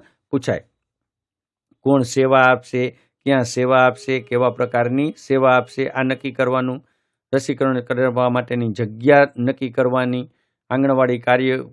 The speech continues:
કોણ આપશે, તો આંગણવાડી કાર્યકર, આશા વર્કર, ટ્રેન બર્થ એટેન્ડન્ટ, જે કાંઈ સેવા આપતા હોય એ જગ્યા નક્કી કરે. રસીકરણ કરવાની જગ્યા હંમેશા સરકારી ઇમારત કે આંગણવાડીમાં જ રાખવી જોઈએ. કોઈ પણ ધાર્મિક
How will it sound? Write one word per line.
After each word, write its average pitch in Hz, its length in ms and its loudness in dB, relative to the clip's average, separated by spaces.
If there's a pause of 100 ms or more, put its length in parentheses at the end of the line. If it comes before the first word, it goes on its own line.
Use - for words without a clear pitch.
(360)
કોણ 165 280 4
આપશે, 139 420 0
તો 127 100 -4
આંગણવાડી 123 500 -2
કાર્યકર, 127 760 0
આશા 123 320 0
વર્કર, 123 680 0
ટ્રેન 123 340 -4
બર્થ 120 260 -4
એટેન્ડન્ટ, 123 640 -4 (360)
જે 135 120 4
કાંઈ 139 160 -2
સેવા 131 360 0
આપતા 127 280 -2
હોય 123 320 -2 (100)
એ 143 180 2 (380)
જગ્યા 127 240 2
નક્કી 131 300 0
કરે. 127 340 -4 (720)
રસીકરણ 135 440 0
કરવાની 127 360 0
જગ્યા 120 340 0
હંમેશા 127 680 2
સરકારી 123 520 -2
ઇમારત 123 420 -2
કે - 220 -6
આંગણવાડીમાં 127 680 2
જ 139 60 0
રાખવી 131 420 2
જોઈએ. 127 400 -2 (800)
કોઈ 135 100 4
પણ 131 160 -2
ધાર્મિક 123 380 0